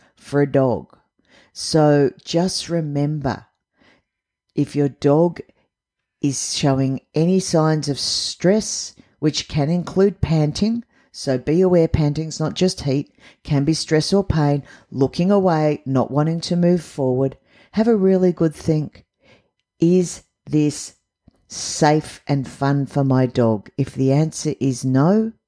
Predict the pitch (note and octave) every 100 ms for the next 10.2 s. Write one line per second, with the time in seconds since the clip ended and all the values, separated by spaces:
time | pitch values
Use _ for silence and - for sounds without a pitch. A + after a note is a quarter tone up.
0 | _ _ _ _ _ _ _ - C3+ B2
1 | - E3+ F#3 F#3+ F3+ - E3+ E3 D#3+ D3+
2 | C#3+ - - G3+ A3+ A#3+ A3 _ _ _
3 | _ - C3 D3 - E3+ D#3+ D3+ D#3 D3+
4 | D3+ C#3+ D3 C#3+ C#3+ C#3 C3 B2 C#3 F#3
5 | G3 G3 - _ _ _ _ - D#3+ D#3+
6 | D#3 D3 C#3+ - F3+ F3+ F3 _ _ -
7 | G3 G#3 - D#3+ C3+ C3+ - - C#3+ C#3+
8 | C#3+ C#3 C#3 C#3 C3+ C3+ C3+ B2+ C3 C3
9 | B2+ B2+ C3 B2+ B2+ B2 - A#2+ A#2 A2+
10 | G#2+